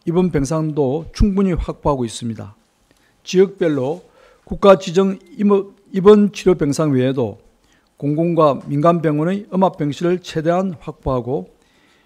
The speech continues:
경증 환자 치료와 유증상자 격리를 위한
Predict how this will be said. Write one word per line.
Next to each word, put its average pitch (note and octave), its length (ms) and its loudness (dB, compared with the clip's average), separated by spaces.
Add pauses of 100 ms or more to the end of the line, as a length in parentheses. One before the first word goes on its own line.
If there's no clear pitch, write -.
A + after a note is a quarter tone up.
(240)
경증 F3 420 2
환자 D#3 380 0
치료와 B2+ 560 -8 (400)
유증상자 E3+ 640 0
격리를 D#3 440 -2
위한 C3+ 300 -2